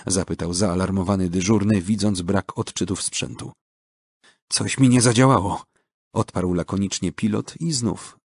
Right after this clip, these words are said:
zastartował silnik, ponownie z mizernym skutkiem. "Thomas, słyszysz mnie?", rozległ się głos Wernera. "Co tam się u ciebie dzieje?" Wysiadł mi silnik. Próbuję wyrównać lot. Zapomnij o tym.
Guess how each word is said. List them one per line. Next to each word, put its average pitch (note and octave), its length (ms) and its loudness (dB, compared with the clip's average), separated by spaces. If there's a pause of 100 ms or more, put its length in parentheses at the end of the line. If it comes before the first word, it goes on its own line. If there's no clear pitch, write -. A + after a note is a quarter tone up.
zastartował F#2+ 600 -2
silnik, G2 460 -4 (420)
ponownie F2+ 560 -2 (100)
z G2+ 120 -2
mizernym F2+ 520 0
skutkiem. - 460 -8 (840)
"Thomas, C3 520 4
słyszysz B2 380 4
mnie?", C3 260 6 (600)
rozległ F2 480 0
się F2 180 -2
głos E2+ 320 -4
Wernera. F2+ 500 -2 (600)
"Co - 140 4
tam A2 160 2
się A2 140 4
u G#2 60 4
ciebie A2 240 6
dzieje?" G2 360 2 (880)
Wysiadł A2+ 420 4
mi B2 140 6
silnik. F#2 520 0 (320)
Próbuję C#3 380 8
wyrównać C3+ 440 8
lot. G2 280 4 (540)
Zapomnij G#2+ 600 4
o F#2+ 100 2
tym. F2+ 220 -4